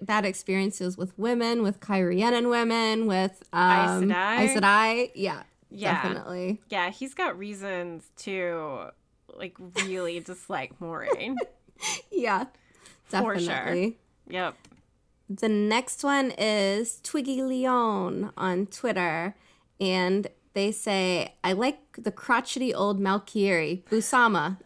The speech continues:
Speaker 1: I think,
Speaker 2: <laughs>
Speaker 1: and the moment of realization that the Black Aja are killing anyone who seems too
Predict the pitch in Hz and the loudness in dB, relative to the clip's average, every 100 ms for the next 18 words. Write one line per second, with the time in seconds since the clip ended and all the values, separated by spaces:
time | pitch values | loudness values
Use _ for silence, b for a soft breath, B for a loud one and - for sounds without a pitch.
0 | - 285 277 349 - 320 320 294 - 285 | -4 2 4 4 2 -4 -4 -6 -4 -4
1 | 277 - 254 - 233 208 233 254 277 247 | -4 -4 -8 -6 -4 4 4 6 4 4
2 | 226 214 233 - 202 190 196 190 190 190 | 4 4 4 4 2 4 4 4 4 4
3 | 180 190 - 190 170 196 190 - 185 190 | 4 2 2 2 2 2 0 -2 -2 2
4 | 202 226 - 190 196 202 185 185 202 180 | 2 2 2 2 2 -4 -4 -6 -4 -2
5 | 175 165 - 180 190 190 208 196 190 - | -2 -4 -2 2 2 2 0 0 -2 -2
6 | 190 175 175 185 - - - 208 208 208 | 0 0 0 -2 -8 -10 -4 -2 0 -2
7 | 220 | -4